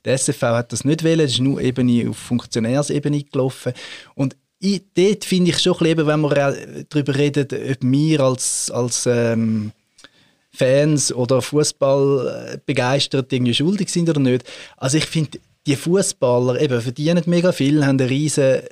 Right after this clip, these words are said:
eine riesen Reichweite. Und ich meine, wenn man Doppeladler kann zeigen, könnte man ja vielleicht auch mal die richtige Regenbogenbinde zeigen oder keine Ahnung.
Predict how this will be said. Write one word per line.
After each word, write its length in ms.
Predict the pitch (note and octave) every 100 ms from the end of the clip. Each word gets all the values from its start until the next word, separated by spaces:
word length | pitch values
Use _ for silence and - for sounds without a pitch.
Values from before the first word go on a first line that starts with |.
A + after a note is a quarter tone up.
| -
eine 140 | D3 B2+
riesen 280 | C#3 B2+ A#2+
Reichweite. 840 | C#3 G3+ B2 A2 B2+ - D#3+ - - - _ - _
Und 340 | C#3 C3 B2 _
ich 160 | D3
meine, 320 | B2+ B2+ C3 B2+
wenn 140 | B2
man 100 | B2 -
Doppeladler 600 | D3+ E3+ E3 D3+ D3 F3+
kann 140 | - -
zeigen, 640 | - E3 A#2+ A#2 C3 B2 F#2
könnte 300 | - C3+ C#3
man 100 | B2+
ja 120 | B2
vielleicht 440 | A#2+ B2+ B2 - A#2+
auch 320 | A#2+ A#2+ A#2+
mal 500 | A#2+ A#2 A2+ A2+ B2 -
die 80 | C3+
richtige 480 | F3+ - F#3+ E3+ D#3+
Regenbogenbinde 800 | F3 F3 E3+ E3+ D#3+ E3+ E3+ -
zeigen 420 | E3 D3 C3+ A#2+
oder 120 | B2
keine 300 | - D#3 D#3
Ahnung. 280 | D#3+ D#3+